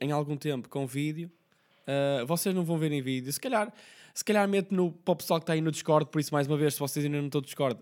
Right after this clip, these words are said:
apareçam no Discord, o link que está na, na descrição do, ah, do, do podcast no Spotify, ou, yeah, e nos outros sítios em que vocês ouçam. Que agora, mas é interessante, estava aqui a falar com,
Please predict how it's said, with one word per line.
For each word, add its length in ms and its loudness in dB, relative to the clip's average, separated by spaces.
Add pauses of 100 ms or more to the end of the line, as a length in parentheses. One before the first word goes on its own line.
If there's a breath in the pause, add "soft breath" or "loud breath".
apareçam 480 2
no 80 -2
Discord, 320 0
o 80 0
link 200 -2
que 80 -16
está 160 -2
na, 200 -4 (280 loud breath)
na 80 -2
descrição 500 -4
do, 420 -4 (380 soft breath)
ah, 580 -2 (640)
do, 180 -8 (160)
do 140 -10
podcast 400 -2
no 60 -6
Spotify, 640 -2 (320 soft breath)
ou, 360 0
yeah, 320 -6
e 120 -6
nos 140 -2
outros 180 -2
sítios 200 -4
em 100 -4
que 60 -14
vocês 260 -6
ouçam. 380 -6
Que 120 -14 (160)
agora, 260 0
mas 140 0
é 40 2
interessante, 300 0
estava 160 2
aqui 160 0
a 20 2
falar 260 2
com, 260 -4